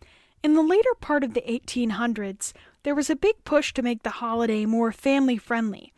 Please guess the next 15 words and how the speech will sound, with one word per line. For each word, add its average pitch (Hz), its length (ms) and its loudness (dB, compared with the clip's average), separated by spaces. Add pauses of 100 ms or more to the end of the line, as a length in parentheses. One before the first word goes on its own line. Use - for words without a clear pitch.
and 277 120 -2
some 427 220 0
of 381 60 -6
the 311 100 2
more 240 300 2
witchy 226 420 -4
elements 190 540 -10
were 240 120 2
removed 226 600 0
and 240 160 0
replaced 254 480 -2
with - 180 -10
big 262 260 -2
community 233 580 0
parties. - 760 -8